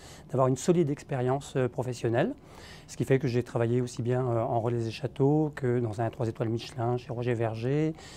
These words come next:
ou pour, euh, Paul Bocuse aux États-Unis. Voilà, le métier de sommelier, euh, est un métier donc qui permet naturellement de se spécialiser dans la connaissance des vins, de connaître, euh, tous les, euh,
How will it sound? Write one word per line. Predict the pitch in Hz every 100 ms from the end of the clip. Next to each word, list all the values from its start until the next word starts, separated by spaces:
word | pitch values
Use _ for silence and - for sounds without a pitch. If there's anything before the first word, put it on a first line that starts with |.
| - -
ou | - 135
pour, | 127 127 127
euh, | 120 120
Paul | 131
Bocuse | 131 127 165 175 147
aux | 135
États-Unis. | 131 123 123 117 101 98 - - - - - - - - -
Voilà, | 151 120
le | 131
métier | 202 196 190
de | 170 160
sommelier, | - 165 151 147 202 240 - - - - - -
euh, | 131
est | 143 151
un | 135
métier | 135 -
donc | 151 143
qui | - 139
permet | 123 131 131
naturellement | 131 120 135 131 147
de | 147 131 127 120
se | 117 123
spécialiser | 107 - 147 156 143 135 143
dans | 120
la | 117
connaissance | 135 127 120 131 120
des | 123
vins, | 127 247 - - - - -
de | 113 113 113 110
connaître, | - 117 131 - 131
euh, | 120 113 113
tous | 135
les, | 123 113 113
euh, | 107 110 110 107 107